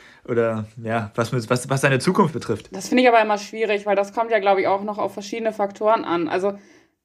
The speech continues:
Speaker 2: wenn er jetzt schon sich auch mit den, äh, Verantwortlichen vielleicht von Dortmund auch mit denen unterhält, aber auch mit den Verantwortlichen von Borussia Dor-, äh, von Borussia Mönchengladbach, dann dauert's ja auch, bis so eine Entscheidung getroffen wird. Und dann sind's auch, also hat er ja auch im Interview vor dem Spiel gesagt,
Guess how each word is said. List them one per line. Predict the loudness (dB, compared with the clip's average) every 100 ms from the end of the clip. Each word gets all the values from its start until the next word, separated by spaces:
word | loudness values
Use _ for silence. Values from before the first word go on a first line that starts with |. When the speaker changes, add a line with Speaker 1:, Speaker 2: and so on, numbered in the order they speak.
| _
Speaker 2:
wenn | 2 4
er | 6
jetzt | 6 4 2
schon | 2 2 0
sich | -4 -6 -2
auch | -2 -2
mit | -8 -4
den, | -2 0 0
äh, | 0 0
Verantwortlichen | 0 -2 0 -2 -2 -8
vielleicht | -4 -4
von | -2 2
Dortmund | 4 2 0 -4
auch | -4 -6
mit | -8 0
denen | 2 2
unterhält, | 2 4 6 4 4
aber | 2
auch | 0
mit | 0
den | -6 -4
Verantwortlichen | -4 -2 -2 -2 -4 -8
von | -6 -4
Borussia | -4 -2 -2
Dor-, | 0 -2 -2
äh, | -4 -2
von | -2
Borussia | -2 -2
Mönchengladbach, | -2 -2 2 2 2 0 0 -6 -16 -6
dann | 0
dauert's | 4 6 6 2
ja | 0
auch, | -2 -2
bis | -6
so | -4
eine | -2
Entscheidung | -2 0 0 0 -2
getroffen | -4 -4 -4 -4 -2
wird. | -2
Und | 0
dann | 0 -2 -4 -6
sind's | -4 -4 -4
auch, | -6 -8 -6
also | -2 0
hat | 4
er | 4
ja | 4
auch |
im | 2 -4
Interview | -4 -4 -2
vor | -2
dem | -2
Spiel | -2 -2 0
gesagt, | 2 2 2 0